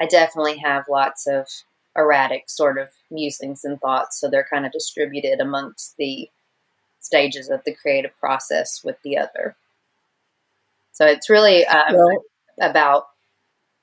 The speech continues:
Speaker 1: I would just say, creative life in general, and how all of that plays together is one thing.
Speaker 2: Well, I'm very much looking forward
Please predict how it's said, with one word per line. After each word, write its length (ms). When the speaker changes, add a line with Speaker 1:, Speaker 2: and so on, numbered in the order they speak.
Speaker 1:
I 120
would 100
just 200
say, 240
creative 400
life 340
in 120
general, 460
and 180
how 140
all 260
of 120
that 240
plays 360
together 480
is 140
one 280
thing. 340
Speaker 2:
Well, 300
I'm 180
very 240
much 320
looking 340
forward 500